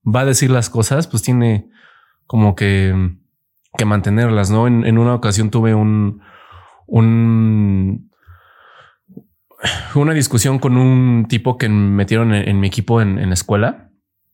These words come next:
y no hacía nada. Llegaba al laboratorio, dejaba su mochila, se iba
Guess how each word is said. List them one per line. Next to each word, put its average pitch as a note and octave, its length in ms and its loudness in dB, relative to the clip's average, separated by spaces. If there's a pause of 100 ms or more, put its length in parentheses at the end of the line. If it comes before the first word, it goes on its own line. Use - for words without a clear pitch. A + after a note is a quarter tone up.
(1300)
y G#2+ 420 2
no A2 120 0
hacía A2 240 -2
nada. A#2 340 0
Llegaba G#2+ 280 0
al A#2+ 40 -2
laboratorio, G2 420 0
dejaba G#2 240 -2
su G#2 100 -6
mochila, G#2+ 440 -2
se G2+ 140 -4
iba A2+ 360 -2